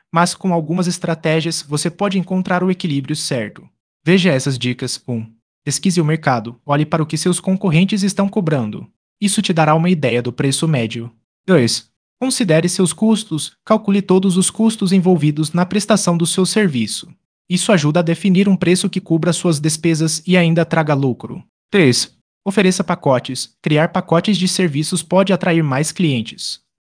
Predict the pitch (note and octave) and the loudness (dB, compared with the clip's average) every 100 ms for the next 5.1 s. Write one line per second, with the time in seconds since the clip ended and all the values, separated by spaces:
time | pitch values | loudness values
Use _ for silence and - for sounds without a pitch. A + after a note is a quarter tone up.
0 | _ D3+ C#3+ F#3 G#3 E3+ C3+ _ - D#3+ | _ 0 2 2 0 -4 -14 _ -4 -2
1 | D#3 G3 G#3 G#3 G3+ G3 F3 F#3 F#3 G#3 | 0 2 2 2 -2 0 0 0 0 0
2 | D#3+ C3+ C#3+ _ F#3 F#3+ F#3+ G#3 F#3 - | 2 0 -4 _ 0 2 2 2 2 2
3 | F#3 G3 G3 - G#3 G3+ E3+ E3 E3+ E3+ | 0 0 -2 2 0 2 0 2 0 0
4 | F3+ E3 D3+ - D#3+ D#3 - D#3 A2+ - | -2 -2 -2 -2 -2 -2 -2 -4 -4 -10
5 | - | -20